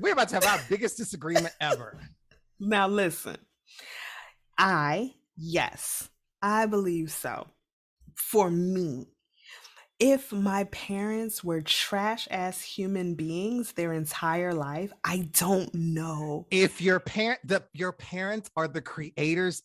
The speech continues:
Speaker 1: of your
Speaker 2: It
Speaker 1: life,
Speaker 2: doesn't
Speaker 1: your,
Speaker 2: matter.
Speaker 1: if they got you safely to adulthood, that's
Speaker 2: Did
Speaker 1: the
Speaker 2: they?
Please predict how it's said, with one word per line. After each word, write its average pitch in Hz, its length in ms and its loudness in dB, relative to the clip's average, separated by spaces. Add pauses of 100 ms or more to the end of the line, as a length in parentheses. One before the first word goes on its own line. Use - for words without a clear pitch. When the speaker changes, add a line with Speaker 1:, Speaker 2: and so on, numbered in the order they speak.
Speaker 1:
of 233 240 6
your 226 180 8
Speaker 2:
It 226 100 -2
Speaker 1:
life, - 20 4
Speaker 2:
doesn't 392 380 8
Speaker 1:
your, 311 80 12
Speaker 2:
matter. 170 800 8
Speaker 1:
if 202 160 4
they 226 120 8
got 269 300 2
you 233 80 0
safely 185 480 -2
to 214 140 -4
adulthood, 185 640 -2 (240)
that's 165 300 8
Speaker 2:
Did 339 100 6
Speaker 1:
the - 20 -2
Speaker 2:
they? 247 300 6